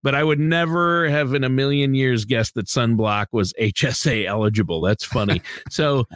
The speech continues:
Speaker 1: so see, there you go. You can
Speaker 2: There you go.
Speaker 1: save money on things like sunscreen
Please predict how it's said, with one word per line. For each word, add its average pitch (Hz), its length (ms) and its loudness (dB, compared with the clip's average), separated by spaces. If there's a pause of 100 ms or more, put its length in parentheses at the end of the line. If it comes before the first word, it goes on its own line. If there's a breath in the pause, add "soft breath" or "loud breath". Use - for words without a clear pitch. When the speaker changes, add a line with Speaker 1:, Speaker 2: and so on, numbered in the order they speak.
(160)
Speaker 1:
so 165 180 2
see, 165 300 0
there 165 200 0
you 175 160 0
go. 202 220 -2
You 127 320 0
can 135 160 0
Speaker 2:
There 95 80 -2
you 90 60 -4
go. 95 40 -4
Speaker 1:
save 143 300 0
money 147 480 0
on 117 240 0
things 131 320 0
like 123 220 0
sunscreen 123 840 0